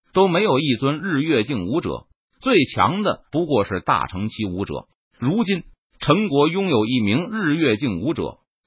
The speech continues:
可以说在整个南域几乎没有任何敌手了。陈宇杀死血沙楼的日月境武者后，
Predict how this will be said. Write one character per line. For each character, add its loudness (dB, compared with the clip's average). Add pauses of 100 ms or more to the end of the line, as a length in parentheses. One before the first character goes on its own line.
可 6
以 4
说 2
在 2
整 -2
个 0
南 -2
域 -6 (340)
几 0
乎 0
没 2
有 4
任 0
何 -2
敌 -4
手 -6
了。 -8 (400)
陈 2
宇 0
杀 4
死 -6
血 -2
沙 4
楼 2
的 2
日 -2
月 2
境 -4
武 -2
者 0
后， -6